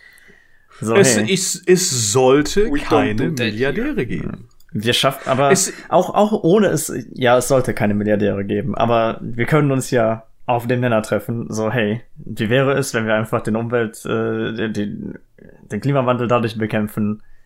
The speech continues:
Speaker 1: indem wir die Gesellschaft zu einem besseren Ort für alle Menschen machen?
Speaker 2: Ja.
Speaker 3: Nein.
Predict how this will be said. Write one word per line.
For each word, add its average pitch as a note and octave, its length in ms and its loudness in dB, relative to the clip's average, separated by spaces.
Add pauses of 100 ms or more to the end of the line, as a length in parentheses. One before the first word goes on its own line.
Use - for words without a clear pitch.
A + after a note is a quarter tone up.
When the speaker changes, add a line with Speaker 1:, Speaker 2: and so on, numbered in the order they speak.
(320)
Speaker 1:
indem G#2 380 0
wir G2+ 380 -2 (200)
die - 200 -6
Gesellschaft G#2 580 -2
zu - 120 -6
einem G2+ 140 -2
besseren G2 360 -4
Ort G2+ 180 0
für - 140 -4
alle F#2+ 120 -4
Menschen F#2+ 320 -8
machen? F#2 280 -8 (720)
Speaker 2:
Ja. - 240 -6 (2250)
Speaker 3:
Nein. D#3+ 320 -2